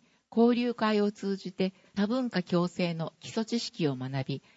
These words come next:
外国人との交流や支援に必要なスキルを身につけます。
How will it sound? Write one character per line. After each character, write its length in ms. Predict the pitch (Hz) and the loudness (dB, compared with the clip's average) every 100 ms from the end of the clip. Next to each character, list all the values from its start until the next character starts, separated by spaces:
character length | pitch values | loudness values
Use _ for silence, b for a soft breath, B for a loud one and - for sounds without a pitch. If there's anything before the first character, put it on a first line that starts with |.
| b | b
外 320 | - 202 220 233 | 2 4 4 0
国 160 | 240 | -2
人 180 | 180 165 | -2 -4
と 100 | 160 | -4
の 140 | 139 - | -8 -2
交 240 | 185 180 | 0 2
流 200 | 180 175 | 4 2
や 200 | 175 165 - | 2 -2 -6
支 260 | - 196 | -6 0
援 240 | 208 208 202 | 2 2 0
に 80 | |
必 280 | 208 - - | -4 -6 -2
要 180 | 233 240 | 4 4
な 100 | 226 | 4
ス 140 | - | -2
キ 140 | - 240 | -6 2
ル 160 | 208 | 4
を 60 | 135 | 2
身 100 | 131 | 0
に 140 | 151 151 | -6 -8
つ 100 | - | -8
け 140 | 151 | -6
ま 120 | 143 | -6
す。 220 | 147 156 | -8 -12